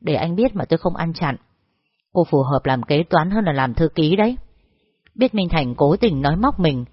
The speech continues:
nên Hải Thịnh không thèm chấp. Bĩu môi, cô quay mặt ra ngoài cửa sổ. Khi xe dừng lại, cô cùng Minh Thành bước xuống.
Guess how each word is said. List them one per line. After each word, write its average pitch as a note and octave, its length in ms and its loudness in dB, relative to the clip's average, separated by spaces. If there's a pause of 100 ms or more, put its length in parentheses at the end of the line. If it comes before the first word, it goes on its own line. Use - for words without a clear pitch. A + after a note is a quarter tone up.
(200)
nên F3+ 120 -2
Hải D#3+ 180 0
Thịnh C#3 260 -4
không E3 200 0
thèm C#3 220 0
chấp. A#3 200 -2 (640)
Bĩu E3 160 4
môi, E3 320 4 (220)
cô G#3 120 2
quay G3 200 0
mặt D#3+ 220 -4
ra F#3 100 -2
ngoài D3+ 240 -2
cửa C3 220 0 (100)
sổ. B2 240 4 (720)
Khi D#3+ 340 2
xe E3+ 220 0
dừng C3+ 160 -2
lại, A#2+ 300 -2 (260)
cô G#3 120 4
cùng C#3+ 260 2
Minh F#3 180 -2
Thành C3+ 280 -4
bước A3+ 180 0
xuống. F3 320 2